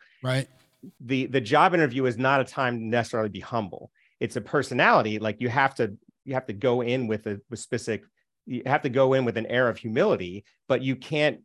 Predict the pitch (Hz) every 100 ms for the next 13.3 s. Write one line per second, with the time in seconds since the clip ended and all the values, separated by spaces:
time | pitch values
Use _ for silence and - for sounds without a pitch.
0 | - 131 110 - 160 185 113 104 101 123
1 | 117 101 98 98 170 120 90 - _ -
2 | 139 131 110 214 214 147 139 151 214 190
3 | - 156 165 175 151 139 135 120 110 101
4 | 135 127 107 - 117 107 113 - 117 117
5 | 104 98 107 101 101 95 - 113 107 92
6 | - - _ 139 117 110 _ 135 143 143
7 | 143 135 127 _ _ _ _ _ _ -
8 | 147 143 147 135 135 - 170 208 143 104
9 | 95 92 - - - _ _ _ _ _
10 | - 127 139 135 131 127 127 - _ _
11 | _ _ _ _ _ _ _ _ 135 131
12 | - - 165 185 160 143 120 113 - 120
13 | 117 107